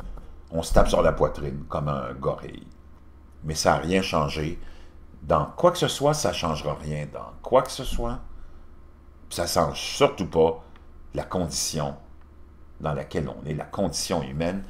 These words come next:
de misère, parce qu'il y a une clique, il y a un culte. Depuis la fondation probablement des trois grandes religions monothéistes, qui contrôlent la planète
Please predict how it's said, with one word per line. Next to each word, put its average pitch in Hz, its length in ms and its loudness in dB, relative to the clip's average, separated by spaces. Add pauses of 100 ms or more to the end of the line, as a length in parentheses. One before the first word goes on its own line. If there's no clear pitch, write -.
(280)
de 73 160 0
misère, 104 800 6
parce - 240 4
qu'il 98 240 4
y 82 80 4
a - 20 4
une 69 160 0
clique, - 520 -4 (300)
il 76 80 2
y - 20 6
a 76 60 6
un 71 140 2 (180)
culte. 82 640 0 (460)
Depuis 196 460 4
la 107 140 8
fondation 85 520 4
probablement 76 340 0
des 71 200 -4
trois 78 240 2
grandes 71 260 0
religions 67 380 -4
monothéistes, 62 840 -10 (560)
qui - 140 -8
contrôlent - 680 2 (1400)
la 78 140 -2
planète 73 720 -6